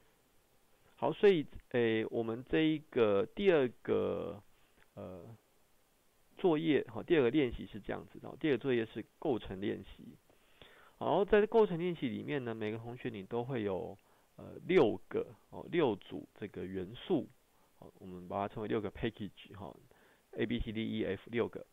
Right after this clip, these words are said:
那，呃，这里有一个中文版的给同学参-，参考，哈。那这六组元素呢，呃，是，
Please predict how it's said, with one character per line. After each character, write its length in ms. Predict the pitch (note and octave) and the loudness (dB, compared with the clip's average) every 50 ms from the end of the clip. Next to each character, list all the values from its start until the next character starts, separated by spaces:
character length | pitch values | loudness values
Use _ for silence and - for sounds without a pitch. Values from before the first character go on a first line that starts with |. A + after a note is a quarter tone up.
| _ _ _ _ _ _ _ _ - | _ _ _ _ _ _ _ _ 0
那， 400 | D3+ D3 C#3+ C#3+ C3+ C3 C3 B2 - - - _ _ - - | 2 4 4 4 2 0 -4 -8 -14 -20 -20 _ _ -20 -16
呃， 300 | - G2+ G2+ - - G#2 - | -14 -12 -12 -12 -14 -10 -8
这 80 | - B2+ | -4 -2
里 60 | A2+ | -2
有 20 | |
一 20 | G#2+ | -2
个 100 | G#2+ G#2 | -2 -2
中 160 | G#2+ A#2+ A2+ | -2 -4 -4
文 140 | A2+ A2+ A2+ | -4 -4 -6
版 100 | A2 F#2 | -6 -6
的 80 | F#2 | -6
给 120 | F2 G2 F2 | -6 -8 -8
同 160 | - G2+ G2+ | -8 -10 -10
学 100 | G#2+ F#2+ | -10 -10
参-， 260 | - - - G2+ G#2+ A2 - - - - | -10 -10 -12 -12 -12 -14 -18 -20 -12 -10
参 160 | - G#2+ G#2 | -8 -8 -8
考， 240 | A2 - G#2+ - - - | -8 -8 -10 -10 -10 -12
哈。 140 | - - - - _ _ _ _ _ _ _ _ _ _ _ _ _ _ _ _ _ _ - - - - - - - - - _ | -16 -16 -16 -16 _ _ _ _ _ _ _ _ _ _ _ _ _ _ _ _ _ _ -20 -20 -20 -20 -20 -20 -20 -20 -14 _
那 120 | - D#3 D#3+ | -2 -2 2
这 140 | - G#3+ G#3 | 4 4 6
六 300 | G#3 A3+ G#3 F3 C#3+ B2+ - - - | 8 8 8 8 8 4 -2 -14 -16
组 260 | - - A#2 A2 G2 | -8 -4 -4 -2 0
元 260 | G2+ G#2 G#2 G#2+ B2 C3+ | 0 0 0 0 -2 -8
素 300 | - - - F#3 E3 C#3 | -6 -2 0 0 2 2
呢， 420 | B2 A2+ A2 A2 A2 A2+ A#2 B2+ - - | 0 0 0 0 0 -2 -4 -8 -10 -10
呃， 400 | - A2 G#2 G2 G2 F#2+ F#2 F2+ | -6 -4 -4 -4 -4 -6 -8 -10
是， 560 | - - - - C3+ C3 B2+ A#2+ A2+ G#2+ G#2 | -12 -12 -8 -4 -2 -2 -2 -2 -2 -4 -6